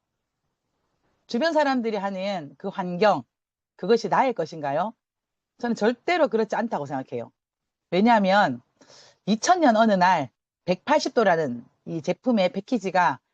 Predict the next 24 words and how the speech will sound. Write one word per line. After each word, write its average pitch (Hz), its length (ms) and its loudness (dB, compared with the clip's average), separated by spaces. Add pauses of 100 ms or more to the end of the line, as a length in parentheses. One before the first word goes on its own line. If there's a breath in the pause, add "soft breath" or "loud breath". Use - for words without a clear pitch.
(140)
한국에 285 400 -2
출시가 269 380 -6
됐을 175 300 -8
때 156 400 -2 (460)
대구라는 214 560 -2
티엔티의, 247 720 -6 (400)
어, 139 460 -10
하나의 233 400 2
작은 - 320 0
그룹이 170 500 -2 (300)
한 294 200 2
해에 208 260 0
여덟 220 260 0
배를 147 280 -8
성장을 175 380 -10
했습니다. 139 500 -8 (760)
천만 320 380 2
원의 202 200 6
커미션을 196 460 0
벌던 165 300 0
리더가 175 320 0
팔천만 233 540 -2
원을 156 120 -4
벌었고요. 170 580 -4